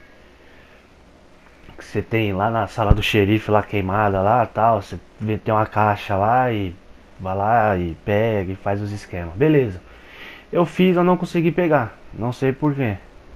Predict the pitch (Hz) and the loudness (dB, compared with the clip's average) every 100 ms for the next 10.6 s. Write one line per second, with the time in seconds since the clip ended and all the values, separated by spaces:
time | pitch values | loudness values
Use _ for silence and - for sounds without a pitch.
0 | - - - - - - - - - - | -18 -18 -16 -14 -14 -16 -16 -16 -10 -2
1 | 233 220 214 196 202 190 196 170 180 196 | 2 6 6 6 4 2 2 4 4 4
2 | 190 175 185 170 151 156 175 147 120 95 | 4 4 4 2 -2 -6 -2 0 0 -4
3 | 95 101 143 185 - 123 - 123 123 123 | -6 -4 -2 0 0 -4 -2 -2 0 2
4 | 143 165 - 139 170 - - - 151 151 | 0 0 -2 -4 -4 -6 -6 6 6 6
5 | 143 147 110 101 - - - 104 151 156 | 2 0 -2 -8 -20 -20 -10 -4 -4 -4
6 | 117 87 98 123 104 104 107 127 117 98 | -6 -4 0 0 0 -2 0 2 2 -2
7 | 98 95 - - 95 98 - 98 101 92 | -4 -6 -8 -6 -6 -6 -6 -4 -4 -2
8 | 110 110 104 101 104 104 104 104 95 98 | -2 0 -2 -2 0 0 2 2 4 2
9 | - - - - - - - - - - | -2 -16 -20 -20 -20 -20 -20 -20 -20 -6
10 | 330 311 247 185 151 95 | -2 2 4 4 2 0